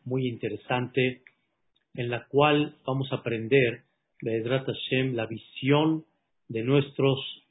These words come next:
sabios, cómo se define el libro de Bereshit. Todo este libro de Bereshit, que aparentemente es un libro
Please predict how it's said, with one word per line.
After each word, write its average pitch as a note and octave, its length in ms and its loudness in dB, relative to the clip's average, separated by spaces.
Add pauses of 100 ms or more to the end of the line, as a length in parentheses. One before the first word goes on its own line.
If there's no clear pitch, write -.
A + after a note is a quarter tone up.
(140)
sabios, C3 480 2 (720)
cómo D#3+ 540 4 (340)
se C3 80 -2
define C#3+ 800 2 (320)
el A#2 240 -4
libro E3 540 0 (260)
de A#2 140 -2
Bereshit. A2 600 -4 (960)
Todo F3+ 260 6
este D3 300 2
libro D3 300 2
de B2+ 80 2
Bereshit, B2 540 -2
que C3+ 100 0
aparentemente C#3+ 1040 0 (580)
es C3 200 -6
un C3+ 140 -2
libro C#3+ 540 4